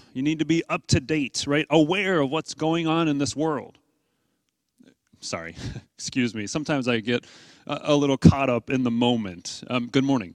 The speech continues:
Uh, thanks for letting me, uh, come and speak with you and just, just share about what I know and about what I don't know. Um, it's really important to me to know things.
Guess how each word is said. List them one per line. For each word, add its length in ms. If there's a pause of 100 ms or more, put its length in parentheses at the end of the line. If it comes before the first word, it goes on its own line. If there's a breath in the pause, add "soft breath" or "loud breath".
(140)
Uh, 140
thanks 220
for 100
letting 260
me, 200 (520 loud breath)
uh, 160
come 340
and 200
speak 460
with 240
you 320
and 120
just, 360
just 360
share 920
about 400
what 280
I 280
know 500 (840 soft breath)
and 580
about 280
what 140
I 140
don't 440
know. 420 (1200 loud breath)
Um, 160
it's 160
really 180
important 420
to 100
me 220
to 120
know 320
things. 580